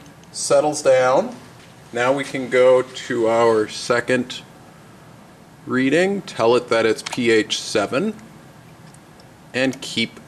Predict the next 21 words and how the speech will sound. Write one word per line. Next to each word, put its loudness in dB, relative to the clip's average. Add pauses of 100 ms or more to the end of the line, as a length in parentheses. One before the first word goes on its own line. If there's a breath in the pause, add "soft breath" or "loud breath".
that -2
second -2
reading. -2 (2000 loud breath)
Now 0
we're 4
calibrated. 2 (640)
Click -4
done. 2 (580)
Okay, 2 (1040)
we're 0
calibrated 2
at 2
four 0
and 0
seven, 2
so 0
now 2 (500 loud breath)
our 2
P -4
H 0
probe 0